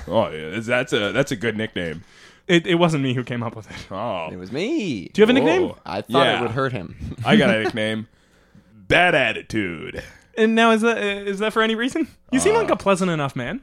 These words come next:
Speaker 2: Yeah, you know what? I, I think it's one of those ironic nicknames, like when they call a big, strong man Tiny.
Speaker 1: Oh,
Speaker 3: Oh.
Speaker 1: like Tiny Cliff Edge.
Speaker 2: Yeah, Tiny. Oh, don't you dare say that name to me. I will drop you guys.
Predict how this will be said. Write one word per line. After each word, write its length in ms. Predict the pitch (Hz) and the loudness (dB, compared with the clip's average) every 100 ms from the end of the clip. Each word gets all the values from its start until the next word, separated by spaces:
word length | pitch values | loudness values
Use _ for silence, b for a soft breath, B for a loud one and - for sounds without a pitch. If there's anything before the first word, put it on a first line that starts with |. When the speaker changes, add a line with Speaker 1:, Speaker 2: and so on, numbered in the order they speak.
| - | -6
Speaker 2:
Yeah, 320 | 190 220 101 | 2 2 2
you 140 | 110 160 | 2 4
know 120 | 180 | 4
what? 140 | 190 | 4
I, 140 | 165 170 | 2 4
I 100 | 165 | 2
think 220 | 151 233 | 0 0
it's 120 | 190 175 | 0 2
one 140 | 180 | 2
of 60 | 156 | 4
those 180 | 139 - | 2 0
ironic 680 | 123 123 123 120 120 123 - | 2 2 2 2 2 0 -2
nicknames, 600 | 117 110 110 104 90 107 | -8 -6 -4 -6 -6 -8
like 120 | 107 | -4
when 100 | 113 | -4
they 100 | 110 | -4
call 260 | 113 120 110 | 0 2 2
a 40 | |
big, 280 | 101 120 117 | 0 -2 -2
strong 360 | - 113 117 113 | -2 0 0 0
man 240 | 113 104 | 0 0
Tiny. 560 | - 92 107 117 160 185 _ _ _ | -2 -2 0 0 -4 -8 _ _ _
Speaker 1:
Oh, 340 | 143 160 190 190 | 0 6 6 6
Speaker 3:
Oh. 120 | 175 | 6
Speaker 1:
like 100 | 147 | 4
Tiny 280 | 131 180 180 | 4 2 0
Cliff 280 | 156 175 156 | -2 -2 0
Edge. 400 | 170 175 131 - - | 0 0 -2 -8 -4
Speaker 2:
Yeah, 440 | 113 127 135 113 - | 0 2 2 0 -2
Tiny. 400 | 123 120 120 120 | 0 0 0 -2
Oh, 220 | 131 110 | -4 -4
don't 320 | 90 123 135 | -2 -2 -2
you 120 | 107 95 | -4 -8
dare 280 | 98 98 | -4 -4
say 220 | 101 107 101 | -2 -4 -4
that 240 | 98 85 | -4 -6
name 220 | 90 85 | -10 -10
to 100 | - | -12
me. 100 | 87 | 2
I 100 | 110 | 4
will 180 | 202 190 | 6 2
drop 440 | - - 160 151 147 | 0 2 4 4 2
you 160 | 131 123 | -2 0
guys. 500 | 123 107 95 95 | 0 0 -2 -6